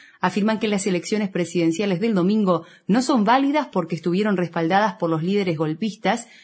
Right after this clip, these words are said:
y podrían poner fin a toda esperanza de retorno al poder de Zelaya para que pueda finalizar su mandato en febrero, tal como estaba constitucionalmente previsto. Pero Estados Unidos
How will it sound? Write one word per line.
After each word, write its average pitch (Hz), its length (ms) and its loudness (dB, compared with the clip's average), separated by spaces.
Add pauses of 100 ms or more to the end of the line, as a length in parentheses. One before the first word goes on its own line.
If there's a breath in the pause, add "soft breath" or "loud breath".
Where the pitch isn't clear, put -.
(120 loud breath)
y 160 100 -2
podrían 226 400 2
poner 208 320 0
fin 226 260 2
a 170 180 0
toda 233 280 2
esperanza 180 560 -2
de 165 140 -2
retorno 185 420 -2
al 165 120 0
poder 165 300 -2
de 208 120 -2
Zelaya 185 580 0 (260 loud breath)
para 254 220 0
que 294 80 -2
pueda 247 460 0
finalizar 202 580 0
su 196 140 -4
mandato 170 420 0
en 160 140 0
febrero, 190 500 0 (300 loud breath)
tal 285 180 0
como 254 180 2
estaba 202 540 0
constitucionalmente 185 1120 0
previsto. 170 720 -4 (340 soft breath)
Pero 170 180 2
Estados 165 420 -2
Unidos 175 420 0